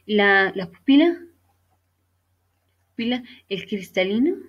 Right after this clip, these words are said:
y el iris. Y todo esto va a ser la retina. Ahora recordemos que tenemos dos capas en la retina. Uno va a ser el epitelio pigmentado de la retina y otro va a ser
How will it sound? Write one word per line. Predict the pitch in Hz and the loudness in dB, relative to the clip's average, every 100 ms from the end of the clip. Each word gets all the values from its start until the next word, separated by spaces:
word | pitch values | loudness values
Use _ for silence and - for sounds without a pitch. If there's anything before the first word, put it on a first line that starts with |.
| _ _ _ _ _ _ _ _ _ _ _ _ _ _ _ _ _ _ - - - | _ _ _ _ _ _ _ _ _ _ _ _ _ _ _ _ _ _ -20 -20 -6
y | 208 | 0
el | 196 170 | 0 -2
iris. | 180 - - - _ _ _ _ _ _ _ _ _ _ _ _ _ _ - - - _ 214 | -10 -14 -20 -20 _ _ _ _ _ _ _ _ _ _ _ _ _ _ -20 -20 -20 _ -2
Y | 202 | 0
todo | 202 | 0
esto | 196 202 | 0 0
va | 190 | -2
a | |
ser | 185 185 | -2 -4
la | 190 | -4
retina. | 175 175 185 | -6 -6 -6
Ahora | 180 180 | -4 -2
recordemos | 185 180 180 190 185 | -4 -4 -4 -4 -8
que | |
tenemos | - 185 196 | -6 -4 -2
dos | 196 190 | -2 -2
capas | 202 190 185 180 | -4 -2 -4 -2
en | 175 180 | -2 -2
la | 170 | -2
retina. | - 240 175 - - - | -2 0 0 -6 -16 -2
Uno | 202 202 | 2 2
va | |
a | |
ser | 196 202 | 2 2
el | 190 | 0
epitelio | 190 - 196 202 | -2 0 0 2
pigmentado | 214 185 185 180 185 | 0 0 -4 -2 -2
de | 190 | 0
la | 196 196 | 0 0
retina | 202 233 226 | -2 -2 2
y | 214 | 2
otro | 180 185 | 0 -2
va | 180 | -2
a | |
ser | 175 196 196 | -2 -2 -2